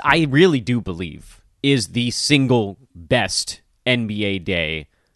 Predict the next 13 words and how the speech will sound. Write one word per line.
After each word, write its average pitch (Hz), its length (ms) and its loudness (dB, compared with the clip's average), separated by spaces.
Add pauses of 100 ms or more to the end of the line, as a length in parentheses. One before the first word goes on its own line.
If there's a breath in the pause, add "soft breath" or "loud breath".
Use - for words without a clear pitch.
(200)
of 107 200 -2
the 110 140 0
entire 87 440 0
season. - 540 -12 (420)
It 120 140 -2
starts 117 280 2
first 196 380 2
thing 190 160 6
in 196 80 4
the 185 60 4
morning. 123 440 -4 (680)
I, 143 100 2 (180)
t-, - 200 -12